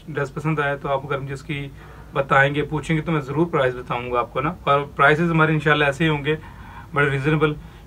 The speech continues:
जो आप हमसे, अ, regular basis पे हमारे क्लाइंट बनेंगे, customer बनेंगे।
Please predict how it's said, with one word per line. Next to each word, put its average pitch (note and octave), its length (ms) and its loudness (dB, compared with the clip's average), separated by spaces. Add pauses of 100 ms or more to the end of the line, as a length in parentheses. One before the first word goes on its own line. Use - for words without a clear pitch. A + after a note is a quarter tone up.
(120)
जो C#3 140 0
आप C#3 120 6
हमसे, D3+ 420 4
अ, D3 100 -2 (1300)
regular D3 360 4
basis C3+ 300 -6
पे D#3 80 -8
हमारे C3 220 -2
क्लाइंट C#3 560 0
बनेंगे, C3 300 -6
customer C3 360 -6
बनेंगे। B2 400 -10